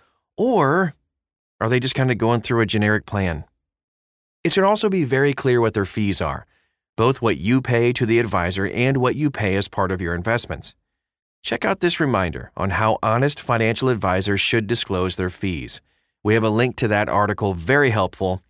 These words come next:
at the college investor dot com. Here are just some quick final thoughts, and we'll wrap things up for today. The bottom line is that you really need to feel comfortable with the advisor and the services you're going to get with them.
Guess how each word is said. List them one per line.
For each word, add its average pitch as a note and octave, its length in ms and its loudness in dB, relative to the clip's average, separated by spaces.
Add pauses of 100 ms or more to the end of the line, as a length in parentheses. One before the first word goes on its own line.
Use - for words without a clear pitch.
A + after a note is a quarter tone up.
(180)
at G2+ 140 -2
the A2+ 80 -2
college G2+ 320 0
investor G2 400 -2
dot D#2+ 180 -4
com. C#2+ 300 -10 (1000)
Here B3 120 0
are C#4+ 80 2
just B3+ 200 -2
some D3 180 2
quick - 320 -2
final F#3 320 2
thoughts, C#3 380 0
and B2+ 100 2
we'll A2+ 80 2
wrap A#2+ 220 2
things A2 260 0
up F2+ 180 -2
for G2 120 -2
today. E2 360 -4 (720)
The C3+ 80 0
bottom G3+ 280 2
line D3 260 4
is C3+ 140 2
that C#3+ 120 2
you D3 120 2
really D#3+ 320 4
need C#3+ 220 2
to B2+ 60 2
feel A#2 260 0
comfortable G2+ 540 -2
with F#2+ 180 -2
the G#2 100 -2
advisor E2 580 -4 (160)
and G#2+ 140 0
the G2 60 0
services A2 500 0
you're G#2 100 0
going G2 200 0
to F#2 60 -2
get F#2+ 200 -2
with - 160 -8
them. F2+ 220 -8